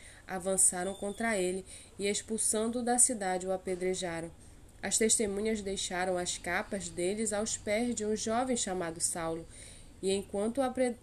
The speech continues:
apedrejavam, Estevão orava, dizendo, "Senhor Jesus, recebe o meu espírito." Então, ajoelhando-se, gritou bem alto, "Senhor,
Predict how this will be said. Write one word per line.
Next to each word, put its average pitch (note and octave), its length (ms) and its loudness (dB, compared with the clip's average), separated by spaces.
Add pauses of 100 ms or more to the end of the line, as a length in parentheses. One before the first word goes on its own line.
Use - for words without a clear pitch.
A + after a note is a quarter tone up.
apedrejavam, F#3 880 -2
Estevão F#3 580 -2
orava, F#3 440 2
dizendo, F#3+ 560 0 (340)
"Senhor G#3+ 400 4
Jesus, G#3 540 0
recebe G#3+ 580 6
o B3 60 4
meu B3+ 180 2
espírito." G3 600 0 (400)
Então, F#3 500 -2 (240)
ajoelhando-se, F#3 920 0
gritou G3+ 400 -4
bem G#3 240 0
alto, F3 280 -4
"Senhor, G#3 680 2